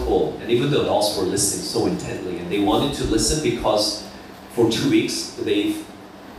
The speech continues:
poured so much into their lives, and, and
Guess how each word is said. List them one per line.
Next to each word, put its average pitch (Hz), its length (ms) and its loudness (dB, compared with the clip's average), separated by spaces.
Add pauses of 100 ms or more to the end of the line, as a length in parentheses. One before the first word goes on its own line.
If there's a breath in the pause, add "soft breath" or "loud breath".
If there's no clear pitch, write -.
(120)
poured 120 420 6
so 123 300 0
much - 260 -2
into - 160 -6
their 123 180 -6
lives, 127 520 0 (320)
and, - 240 -4
and 104 260 -6